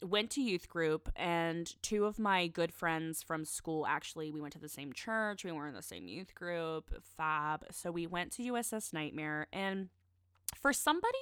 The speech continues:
who, like, proclaims himself and is always trying to find the next horror movie and doesn't say that things really scare them. Now, don't get me wrong, like, things scare me and spook me. Do I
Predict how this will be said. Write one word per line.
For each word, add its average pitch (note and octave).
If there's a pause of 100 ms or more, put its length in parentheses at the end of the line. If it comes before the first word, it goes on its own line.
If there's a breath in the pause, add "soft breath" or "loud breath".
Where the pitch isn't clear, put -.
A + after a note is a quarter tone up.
(120)
who, A#3
like, G3 (180)
proclaims E3+
himself F3
and E3
is D#3+
always F3+
trying E3+
to F3
find D#3+
the D#3
next D3+
horror C#4
movie G#3+
and F3 (440 loud breath)
doesn't C#4+
say A3
that F#3
things F3+
really E3
scare G#3
them. F3
Now, E3
don't F#3
get E3+
me D#3+
wrong, D#3
like, D#3
things A#3
scare D#3
me D3+
and D3
spook -
me. E3
Do E3
I D#3+